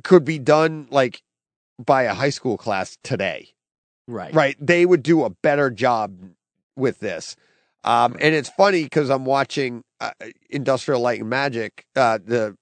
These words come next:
Speaker 1: um, what do they call it? What's the, the show? I've been going through that, and they've, they're talking about, you know, I L M and doing
Speaker 2: Yeah.
Speaker 1: Poltergeist and doing all of these movies and, like, all the things they had to do and all these special,
Speaker 2: Oh,
Speaker 1: and
Speaker 2: I'm
Speaker 1: I, I
Speaker 2: sure
Speaker 1: was like,
Speaker 2: at the time,
Speaker 1: "I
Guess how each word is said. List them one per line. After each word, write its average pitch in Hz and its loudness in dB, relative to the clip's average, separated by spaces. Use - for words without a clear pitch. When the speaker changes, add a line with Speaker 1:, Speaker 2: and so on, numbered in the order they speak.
Speaker 1:
um, 95 -2
what 110 -6
do 107 -8
they 95 -8
call 78 -8
it? 69 -16
What's 120 -10
the, 107 -10
the 104 -8
show? 87 -8
I've 110 0
been 113 -2
going 120 0
through 113 -8
that, 120 -2
and 104 -10
they've, 110 -4
they're 139 0
talking 143 0
about, 104 -2
you 120 -4
know, 98 -4
I 107 2
L 101 -2
M 98 -6
and 92 -10
doing 104 -4
Speaker 2:
Yeah. 127 -2
Speaker 1:
Poltergeist 98 -8
and 92 -14
doing 110 -6
all 104 -4
of 98 -10
these 95 -12
movies 120 -6
and, 101 -12
like, 95 -10
all 170 6
the 139 -4
things 180 -2
they 147 2
had 147 2
to 117 -12
do 165 2
and 127 2
all 170 4
these 151 -4
special, - 2
Speaker 2:
Oh, 233 6
Speaker 1:
and 131 4
Speaker 2:
I'm 135 2
Speaker 1:
I, - -2
I 135 -2
Speaker 2:
sure 185 4
Speaker 1:
was 196 2
like, 175 4
Speaker 2:
at - -20
the 104 -10
time, 151 0
Speaker 1:
"I 147 6